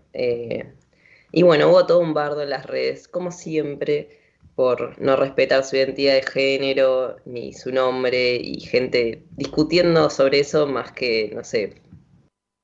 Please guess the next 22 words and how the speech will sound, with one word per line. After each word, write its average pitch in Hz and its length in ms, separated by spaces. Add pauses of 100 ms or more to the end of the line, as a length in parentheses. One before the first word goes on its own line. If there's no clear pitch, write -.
(640)
creo 131 280
que 123 340
con 123 260
entender 135 880
que 131 260
estamos 135 460
hablando 135 400
de 123 320 (200)
un, 127 560
un 135 120
homicidio 147 920
a 135 80
un 135 120
menor 139 300
de 131 80
edad, 131 340 (160)
como - 360 (140)
sin 151 260
sensibilidad 131 680
para 131 200
nada 127 400
por - 320